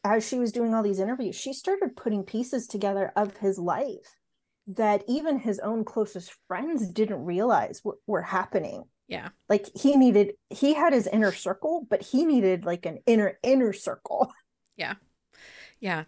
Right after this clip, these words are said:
Speaker 2: There's, I just think there's so much in this book. It's really well written. There are really dynamic characters, and there are characters you want their stories, and some of 'em do have stories. Some of 'em, like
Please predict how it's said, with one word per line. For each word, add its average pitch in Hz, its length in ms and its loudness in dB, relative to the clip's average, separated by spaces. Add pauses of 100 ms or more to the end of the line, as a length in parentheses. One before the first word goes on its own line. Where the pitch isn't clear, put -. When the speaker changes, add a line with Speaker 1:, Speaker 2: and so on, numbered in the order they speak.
(120)
Speaker 2:
There's, 269 360 -2
I 277 80 0
just 294 260 -4
think 330 180 -8
there's 269 200 -2
so 226 200 0
much 226 320 -2
in 202 200 -2
this 202 200 -2
book. - 400 -6
It's - 240 -14
really 202 280 0
well 196 280 0
written. 185 280 -2
There 202 140 -4
are 202 100 -2
really 208 360 0
dynamic 202 440 -2
characters, 185 520 0 (480)
and 208 120 0
there 196 140 4
are 185 60 2
characters 262 600 0
you 190 140 -6
want 175 380 -2
their 330 140 0
stories, 320 640 0 (280)
and 196 140 -2
some 254 240 0
of 240 100 -6
'em 214 260 -4
do 226 280 -2
have 311 260 -4
stories. 320 600 -2 (200)
Some 233 260 -2
of 247 120 -2
'em, 262 160 -2
like 196 300 -4